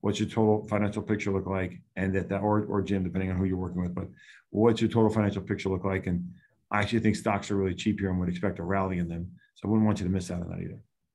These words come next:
So again, you can ask questions on the bottom there with the chat, and I will gladly try and pick them up. I wanna talk about a few things today that I think will help, help kinda lay out where we're going. First off, you obviously know Christina and Jim, and, and, and I'm, and I'm a partner to them and,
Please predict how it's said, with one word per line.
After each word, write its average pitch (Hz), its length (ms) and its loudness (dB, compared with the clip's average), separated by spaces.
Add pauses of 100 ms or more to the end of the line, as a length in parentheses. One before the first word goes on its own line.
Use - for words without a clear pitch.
(480)
So 143 160 6
again, 147 240 8
you 135 100 8
can 139 140 4
ask 156 220 4
questions 139 300 0
on 139 100 4
the 135 60 2
bottom 123 260 4
there 123 180 2
with 120 140 -4
the 120 60 -12
chat, 101 320 -2
and 101 140 -2
I 104 100 4
will 101 100 2
gladly 104 400 2
try 104 160 0
and 95 100 0
pick 92 140 -4
them 92 100 0
up. 87 160 -4 (600)
I 156 40 -2
wanna 214 160 4
talk 170 140 6
about 147 160 6
a 117 40 2
few 135 160 4
things 110 240 2
today 98 240 2
that 101 80 2
I 98 40 2
think 98 180 0
will 101 100 -2
help, 107 280 0
help 117 260 0
kinda 110 320 2 (240)
lay 117 260 4
out 110 360 4
where 107 180 0
we're 107 120 2
going. 92 240 -2
First 123 240 0
off, 113 140 0
you 101 100 2
obviously 98 280 -2
know 101 80 2
Christina 107 460 4
and 98 140 2
Jim, 117 240 2
and, 95 160 0 (300)
and, 98 180 -2
and 101 200 0
I'm, 104 240 2
and 95 140 -2
I'm 101 160 2
a 92 40 0
partner 104 380 0
to 95 140 -2
them 104 220 4
and, 98 140 2